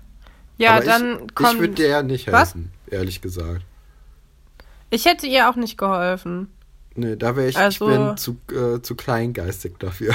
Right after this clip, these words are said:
Speaker 2: <laughs>
Speaker 1: Ja, ich auch. Ich wär zu stolz dafür.
Speaker 2: Ja.
Speaker 1: Ähm,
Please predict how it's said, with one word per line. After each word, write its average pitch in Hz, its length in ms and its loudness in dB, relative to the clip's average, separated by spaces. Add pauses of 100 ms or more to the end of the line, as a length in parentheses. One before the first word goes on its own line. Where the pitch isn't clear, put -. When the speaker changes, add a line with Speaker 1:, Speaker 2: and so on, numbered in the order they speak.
(140)
Speaker 2:
<laughs> 139 120 -4
Speaker 1:
Ja, 214 300 4
ich - 180 -6
auch. 214 360 4
Ich - 220 -8
wär 226 120 2
zu 247 180 -8
stolz 220 440 0
dafür. 180 580 -2 (220)
Speaker 2:
Ja. 113 340 -2 (1120)
Speaker 1:
Ähm, 190 600 -4